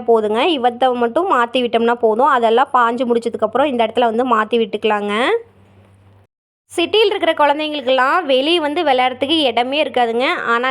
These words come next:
கிராமத்தில் இருக்கிற குழந்தைங்களுக்கெல்லாம் அப்படியெல்லாம் இல்லைங்க. நல்லா ஜாலியா விளையாண்டுட்டு இருப்பாங்க. இங்க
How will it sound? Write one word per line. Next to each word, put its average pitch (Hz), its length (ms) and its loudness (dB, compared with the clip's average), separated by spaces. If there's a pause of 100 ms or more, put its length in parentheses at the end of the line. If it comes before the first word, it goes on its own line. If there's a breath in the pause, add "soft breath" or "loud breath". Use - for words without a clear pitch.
கிராமத்தில் 277 580 -2
இருக்கிற 254 200 0 (100)
குழந்தைங்களுக்கெல்லாம் 233 680 0
அப்படியெல்லாம் 240 460 0
இல்லைங்க. 220 300 -2 (120)
நல்லா 247 160 0 (140)
ஜாலியா 233 600 2
விளையாண்டுட்டு 233 420 -4
இருப்பாங்க. 220 360 -2 (640 loud breath)
இங்க 247 140 2